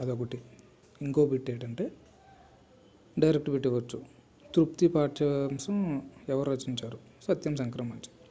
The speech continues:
ఇంకో బిట్ ఎలాగ ఇవ్వచ్చు అంటే క్రింది వాటిలో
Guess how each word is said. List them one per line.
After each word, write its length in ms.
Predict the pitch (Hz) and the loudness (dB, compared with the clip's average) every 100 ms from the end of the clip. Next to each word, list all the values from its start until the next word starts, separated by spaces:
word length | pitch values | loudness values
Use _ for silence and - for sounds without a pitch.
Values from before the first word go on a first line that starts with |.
| - - - - - - - - - 571 587 - - - - - - - - | -20 -20 -20 -20 -20 -20 -20 -20 -20 -20 -20 -20 -20 -20 -20 -20 -20 -12 -4
ఇంకో 320 | 151 151 160 | 0 6 6
బిట్ 240 | 156 151 | 6 4
ఎలాగ 220 | 143 139 | 4 6
ఇవ్వచ్చు 300 | 135 127 120 123 | 4 2 0 -2
అంటే 260 | 117 190 269 - - - - - - - - - - - - - - | 0 0 -4 -14 -20 -20 -20 -20 -20 -20 -20 -20 -20 -20 -20 -20 -6
క్రింది 300 | - 165 175 | 2 8 10
వాటిలో 600 | 165 143 131 123 135 123 | 10 8 4 2 2 0